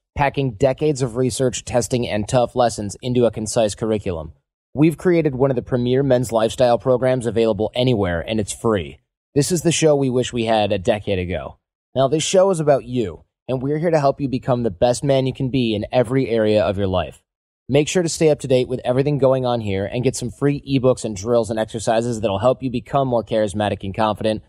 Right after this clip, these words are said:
by signing up for the newsletter at the art of charm dot com. If you're new to the show but you want to know more about what we teach here at The Art of Charm, listen to The Art of Charm Toolbox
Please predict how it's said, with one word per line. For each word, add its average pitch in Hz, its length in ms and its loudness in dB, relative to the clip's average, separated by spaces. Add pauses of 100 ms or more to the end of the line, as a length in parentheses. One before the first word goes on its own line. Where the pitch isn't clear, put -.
(160)
by 117 120 0
signing 139 340 0
up 139 120 -2
for 127 80 -6
the 123 60 -2
newsletter 123 520 2
at 98 160 -4
the 110 100 -6
art 107 180 0
of 98 60 -6
charm 107 260 -2
dot 98 180 -2
com. 85 360 -4 (400)
If 127 120 0
you're 147 100 4
new 147 140 4
to 160 60 0
the 156 80 2
show 147 280 4
but 123 120 -2
you 120 80 -10
want 127 160 0
to 120 40 -6
know 113 120 0
more 120 200 2
about 104 280 0
what 110 160 -4
we 110 120 -8
teach - 320 -6
here 139 100 4
at 117 120 2
The 110 120 -2
Art 104 100 2
of 92 80 -8
Charm, 107 340 0 (340)
listen 165 300 0
to 175 100 -4
The 139 160 -2
Art 127 160 2
of 135 80 -8
Charm 143 240 2
Toolbox 104 600 -2